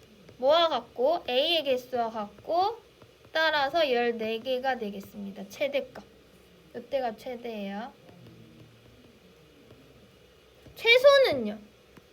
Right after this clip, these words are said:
최소는 여기를 A랑 B가 꽉 채우고 있으면 돼. 이렇게. 봐봐.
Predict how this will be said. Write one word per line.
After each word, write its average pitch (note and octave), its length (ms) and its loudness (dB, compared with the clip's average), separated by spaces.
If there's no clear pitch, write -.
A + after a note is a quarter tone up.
최소는 G4+ 580 0
여기를 F4+ 380 8
A랑 F#4 440 8
B가 D4+ 260 -2
꽉 F#4+ 220 -6
채우고 A4+ 380 0
있으면 A#3+ 480 -10
돼. G#3+ 140 -14
이렇게. G#3 340 -16
봐봐. C#4+ 420 2